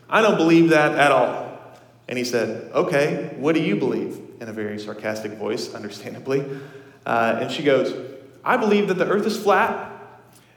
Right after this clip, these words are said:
and that supporting that flatness is a very large turtle underneath."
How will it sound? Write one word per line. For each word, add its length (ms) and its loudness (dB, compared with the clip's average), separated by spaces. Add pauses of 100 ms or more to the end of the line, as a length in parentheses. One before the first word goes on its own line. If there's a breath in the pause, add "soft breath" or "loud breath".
(200 soft breath)
and 200 0
that 460 4
supporting 420 2
that 220 4
flatness 800 0
is 120 -2
a 40 2
very 320 4
large 380 2
turtle 540 -2
underneath." 640 -6